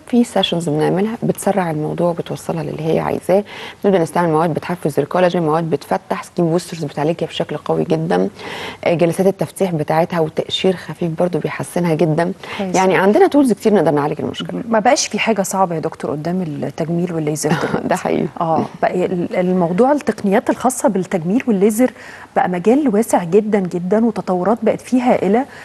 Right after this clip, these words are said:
Speaker 2: آه، وده نتيجه للاقبال الكبير، يعني ما بقاش في حد دلوقتي، ما بقاش الموضوع مقتصر على كبار السن.
Speaker 1: عارفه ليه؟
Speaker 2: مم.
Speaker 1: كله دلوقتي شغله الش-، شغله الشاغل ايه؟ Stories، سوشيال ميديا،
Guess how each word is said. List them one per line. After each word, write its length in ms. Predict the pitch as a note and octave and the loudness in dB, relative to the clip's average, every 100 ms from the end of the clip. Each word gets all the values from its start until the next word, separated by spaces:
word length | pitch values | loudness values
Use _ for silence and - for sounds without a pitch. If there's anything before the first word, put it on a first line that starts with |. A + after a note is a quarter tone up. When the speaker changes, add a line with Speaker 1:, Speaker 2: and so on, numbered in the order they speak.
| - - - | -18 -10 2
Speaker 2:
آه، 160 | F#3 | 4
وده 260 | G3 G3+ C4+ | 6 4 4
نتيجه 340 | F#4 F4 F4 | 4 4 4
للاقبال 500 | E4 A#3+ G#3 G#3 C#4 | 6 4 2 4 4
الكبير، 500 | E4+ - A3 C4 G#3+ | 2 2 4 6 4
يعني 260 | - E3 F3+ | 0 -6 -4
ما 100 | E3+ | 0
بقاش 300 | F3 B3 - | 2 0 -2
في 100 | C#4+ | -2
حد 280 | - B3+ A#3+ | 0 0 0
دلوقتي، 360 | G3+ G3+ - | 2 2 2
ما 40 | G#3 | 0
بقاش 200 | A#3 - | 0 2
الموضوع 220 | A3 A#3+ | 2 4
مقتصر 480 | B3 - A#3+ - G#3 | 2 0 0 0 2
على 300 | F3+ A3+ A#3+ - - | 4 4 0 -4 -6
كبار 200 | - G#3 | 2 2
السن. 420 | D4+ - A3+ F#3 D#3 | 2 0 2 2 0
Speaker 1:
عارفه 220 | F3 D#3 | -2 -2
ليه؟ 160 | C#3+ B3+ - | -2 -4 -8
Speaker 2:
مم. 220 | F#3 E3 - - - _ - | -8 -8 -10 -14 -20 _ 0
Speaker 1:
كله 240 | A3 A3 | 4 4
دلوقتي 400 | E3+ D#3+ F3+ F#3+ | 4 4 2 0
شغله 280 | - F#3+ F3+ | 0 2 0
الش-، 200 | - F#3 - | -2 -4 -4
شغله 340 | - G#3 F#3 | 0 0 2
الشاغل 460 | E3 - F3 E3+ D3 | -2 2 2 4 2
ايه؟ 180 | - D3+ - - | 0 -2 -6 -20
Stories، 440 | - - F3+ G#3+ - - - | -6 2 4 4 0 -10 -10
سوشيال 400 | - F3 - C#3+ | -2 -2 0 0
ميديا، 400 | C#3+ E3+ G3 | 2 2 2